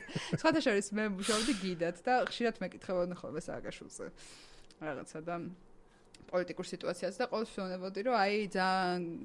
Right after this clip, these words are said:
რაღაც, მე ბავშვობაში ძალიან მიყვარდა მიშა, მაგრამ ეხლა რო დაბრუნდეს, ანუ,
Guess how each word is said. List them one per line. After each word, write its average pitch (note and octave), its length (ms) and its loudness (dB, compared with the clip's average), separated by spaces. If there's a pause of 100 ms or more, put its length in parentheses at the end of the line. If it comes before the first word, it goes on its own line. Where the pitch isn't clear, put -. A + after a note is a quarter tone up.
(240)
რაღაც, E3 320 -6
მე A3 180 -4
ბავშვობაში G#3 520 4
ძალიან A#3 320 10
მიყვარდა A#3 420 10
მიშა, F#3+ 380 0
მაგრამ G#3+ 360 4
ეხლა G3+ 200 2
რო G#3 120 4
დაბრუნდეს, F3+ 680 2 (640)
ანუ, D#3+ 280 -4